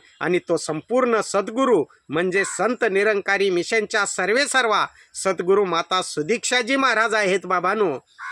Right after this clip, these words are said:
एकदा या, श्रद्धेचा नमस्कार करा आणि खऱ्या अर्थानं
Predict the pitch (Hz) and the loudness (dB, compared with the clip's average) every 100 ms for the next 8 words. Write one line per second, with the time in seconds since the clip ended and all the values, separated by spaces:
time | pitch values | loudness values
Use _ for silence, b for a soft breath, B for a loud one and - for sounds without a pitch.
0 | B B B _ 131 156 151 175 165 202 | B B B _ -2 -2 0 0 2 4
1 | 247 285 B - 185 170 156 175 170 143 | 2 0 B -6 -2 0 0 0 0 -2
2 | 151 233 - 233 233 233 254 277 - - | 0 -2 0 0 2 0 2 0 -4 -12
3 | - 147 147 - _ - 151 226 262 220 | -6 -4 -4 -8 _ -6 0 2 2 2
4 | 214 208 175 | 0 0 0